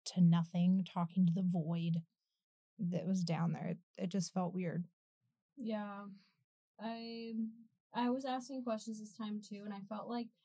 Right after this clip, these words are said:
Speaker 2: I always feel dumb asking questions. I'm
Speaker 1: Yeah.
Speaker 2: like, "Am I asking the right thing? Am I being weird? Is this typical?" Like, and I honestly bring our news station into the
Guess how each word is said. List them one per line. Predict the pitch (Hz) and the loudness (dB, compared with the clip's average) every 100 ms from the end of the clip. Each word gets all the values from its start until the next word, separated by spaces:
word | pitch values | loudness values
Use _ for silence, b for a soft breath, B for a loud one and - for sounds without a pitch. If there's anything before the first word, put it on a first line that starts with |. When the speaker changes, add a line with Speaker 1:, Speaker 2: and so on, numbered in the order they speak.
| _ _ _ | _ _ _
Speaker 2:
I | 269 | 0
always | 262 285 - | 2 0 -2
feel | 339 247 185 - | -4 -4 -4 -4
dumb | 170 165 151 - 175 _ - 151 | 0 0 0 -4 -12 _ -14 -12
asking | 151 240 - | -10 -12 -14
questions. | - - - - | -14 -14 -14 -2
I'm | 208 | 2
Speaker 1:
Yeah. | 233 320 214 160 180 - _ _ 180 | 4 4 0 0 -4 -8 _ _ -14
Speaker 2:
like, | |
"Am | 180 | -10
I | 190 - 160 | -10 -8 -8
asking | 165 - 233 | -8 -6 -4
the | 240 | -2
right | 240 247 247 | 0 -2 -4
thing? | 226 220 214 208 208 208 | -6 -4 -2 -2 -4 -6
Am | 208 | -6
I | 196 190 | -6 -6
being | 190 190 185 | -8 -8 -8
weird? | 175 180 185 | -12 -14 -14
Is | 180 180 | -14 -14
this | 180 - - | -16 -16 -16
typical?" | 175 185 185 185 180 170 165 | -14 -14 -10 -10 -8 -8 -6
Like, | - - B 185 196 | -8 -12 B -14 -6
and | 226 | -4
I | 240 233 - | -2 -2 -4
honestly | 190 240 247 330 339 339 320 262 185 | -4 -4 -6 -10 -8 -8 -8 -10 -10
bring | 190 196 185 156 175 | -6 -4 -4 -8 -10
our | 180 175 175 | -10 -8 -2
news | 170 160 165 - | 0 2 -2 -8
station | 165 165 156 | -14 -10 -6
into | 151 151 | -6 -6
the | - | -12